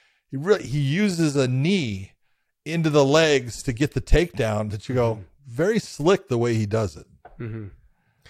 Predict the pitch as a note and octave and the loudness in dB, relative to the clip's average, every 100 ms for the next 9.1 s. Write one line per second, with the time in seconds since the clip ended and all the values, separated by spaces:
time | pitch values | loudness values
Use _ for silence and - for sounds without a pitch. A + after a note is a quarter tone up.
0 | _ _ - A#2+ D#3 D#3+ D3+ F3 F3 - | _ _ -10 -4 -4 -4 -6 -4 -4 -2
1 | D3 C#3+ G3 G3 G#3 D#3+ F3+ - D#3 D#3 | 0 2 2 2 0 0 0 2 2 2
2 | A#2+ D#3+ - G3+ F#3 F3 - E3+ F3 E3+ | 0 -2 0 0 0 0 0 0 2 2
3 | C#3 C#3 D3 - C#3+ C#3 - D#3 B2+ D3 | 2 0 -2 -2 -2 -2 0 0 2 2
4 | E3 G#2+ - _ - _ B2+ F3+ C#4 G3 | 2 0 -6 _ -20 _ 2 2 2 0
5 | G#3 F#3 - G3 D3 E3 E3 C3+ D3 F3 | 0 0 2 2 4 4 4 4 2 2
6 | - A2+ F#2+ E2+ _ _ _ _ - _ | 0 -4 -6 -12 _ _ _ _ -20 _
7 | - - C3+ B2+ E3 A3 G#3 G#3+ G#3+ G3+ | -6 -2 0 2 4 4 6 4 4 2
8 | F3 F3+ F3 E3+ - - D#3+ D3 D3 D#3+ | 4 4 4 0 0 -8 -6 -4 0 0